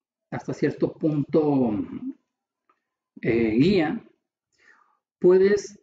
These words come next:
tener quizás una desventaja porque hasta estás viendo que en las células animales se pueden encontrar secuencias pam,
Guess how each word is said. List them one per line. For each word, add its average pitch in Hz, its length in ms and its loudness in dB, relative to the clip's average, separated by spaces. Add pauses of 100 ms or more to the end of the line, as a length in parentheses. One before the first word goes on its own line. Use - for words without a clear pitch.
(340)
tener 160 640 -2
quizás - 760 -4 (360)
una 160 880 0
desventaja 160 1000 -4
porque 170 640 0
hasta 139 200 -10 (240)
estás 147 420 -4
viendo 165 580 0 (600)
que 170 140 0
en 175 160 -2
las 143 140 -6
células 160 340 0
animales 170 500 0
se - 120 -6
pueden 156 300 0
encontrar 160 640 -2
secuencias 160 760 -4
pam, 180 320 -4